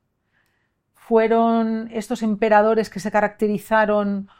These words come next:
por, mm, convertirse en figuras grotescas,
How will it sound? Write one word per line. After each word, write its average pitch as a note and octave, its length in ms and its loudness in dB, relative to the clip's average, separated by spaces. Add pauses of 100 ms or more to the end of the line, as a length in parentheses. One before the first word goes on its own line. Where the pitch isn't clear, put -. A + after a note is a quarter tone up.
(420)
por, G3+ 540 6
mm, F#3+ 1080 -6
convertirse G#3+ 640 2
en A#3 80 4
figuras A#3 420 0
grotescas, G3 1000 -2